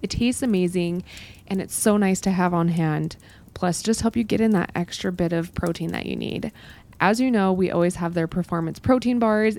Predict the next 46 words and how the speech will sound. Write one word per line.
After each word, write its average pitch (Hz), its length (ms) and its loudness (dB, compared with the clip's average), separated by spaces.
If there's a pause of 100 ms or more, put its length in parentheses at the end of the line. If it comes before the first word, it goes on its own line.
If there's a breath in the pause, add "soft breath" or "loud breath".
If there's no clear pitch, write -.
(140)
in 233 140 4
our 240 120 4
packs - 560 0
or 180 240 -2
in 175 140 -2
the 190 80 -2
car 160 320 -4
so - 180 -6
nobody 156 300 2
gets 262 200 0
hangry. 202 460 4 (240 loud breath)
They 214 100 4
have 208 100 4
twenty 240 320 2
grams 208 340 2
of 196 60 -4
protein. 180 500 0
They're 175 180 4
low 208 200 6
sugar, 202 520 0
gluten-free, 202 520 2
and 180 140 0
soft 170 280 -2
bake. 160 340 -2
There 165 160 -2
is 160 140 0
no 156 240 0
chalkiness 156 560 -8
here. - 280 -10 (400 loud breath)
If 202 120 -4
you're 254 100 6
wanting 254 300 2
to 262 80 -4
support - 320 -4
the 208 60 -2
podcast, 180 720 -2
please 226 360 0
go 190 320 4
to 175 480 -2
the 196 80 -2
reckoning 208 400 0
podcast 180 560 0 (260)
dot 185 260 2
com 180 340 -2
forward 185 260 2
slash 175 320 -2